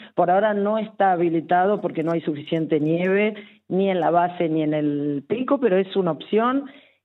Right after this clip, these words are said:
Y hay gente que, que le gusta ver nieve sin, sin saber esquiar, entonces, eh, cuando escuchen en las noticias que,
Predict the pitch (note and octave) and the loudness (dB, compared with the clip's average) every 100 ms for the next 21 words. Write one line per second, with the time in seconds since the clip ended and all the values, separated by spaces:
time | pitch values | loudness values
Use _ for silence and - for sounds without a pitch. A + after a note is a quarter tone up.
0 | - A3 A3 B3 A#3+ G#3+ F#3+ F#3 - - | 0 2 0 0 0 0 0 -2 -8 -2
1 | F#3 F#3 G3+ A#3+ A#3+ A#3 A#3+ B3 B3 B3 | 0 2 2 2 2 2 2 2 2 0
2 | A#3 A3+ G#3+ - G#3+ G#3 G#3+ G3+ G3 - | 0 0 -2 -4 -6 -2 0 0 0 0
3 | C4+ A3+ F3 E3 F#3+ G3 F#3 - - - | 2 2 0 -2 0 0 -2 -8 -20 -20
4 | _ - E3+ E3+ E3 E3 D#3 D#3 D3+ D3+ | _ 0 2 2 0 2 0 0 0 0
5 | D3 D3 D3+ A3+ A3 G#3+ E3+ D#3+ E3 D#3+ | -2 -4 -2 -2 0 0 0 -2 -4 -2
6 | G#3 F3+ F3+ - D3+ C#3 | -2 0 -2 -2 -2 -2